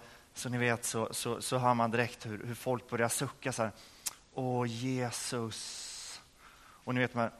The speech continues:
"Mm, Jesus." Och, och så kanske man känner sig hemma och känner att, "Ja, men den här bönetraditionen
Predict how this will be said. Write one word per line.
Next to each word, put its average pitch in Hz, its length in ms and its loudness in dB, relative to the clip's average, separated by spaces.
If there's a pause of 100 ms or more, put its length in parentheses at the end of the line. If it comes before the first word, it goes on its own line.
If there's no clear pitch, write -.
(200)
"Mm, 131 920 2
Jesus." 127 1080 2 (1120)
Och, 220 280 -2
och 208 80 4
så 202 80 0
kanske 196 240 6
man 190 80 8
känner 175 240 6
sig 175 140 4
hemma 165 580 10
och 123 100 6
känner 143 180 8
att, 135 80 6
"Ja, 180 60 2
men 185 160 6
den 196 120 8
här 151 540 12 (200)
bönetraditionen 156 1600 8